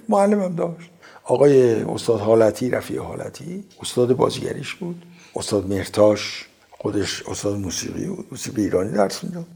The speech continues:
یه آقایی بود از بازیگرای اونجا روانشناسی درس می‌داد، یه آقایی بود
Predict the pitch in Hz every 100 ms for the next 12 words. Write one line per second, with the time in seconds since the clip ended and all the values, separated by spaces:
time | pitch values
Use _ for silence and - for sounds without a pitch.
0 | _ _ - 127 135 135 123 135 123 123
1 | 123 - 107 107 104 98 98 117 107 101
2 | 107 98 95 90 85 95 101 - - 120
3 | - 117 131 - - 107 -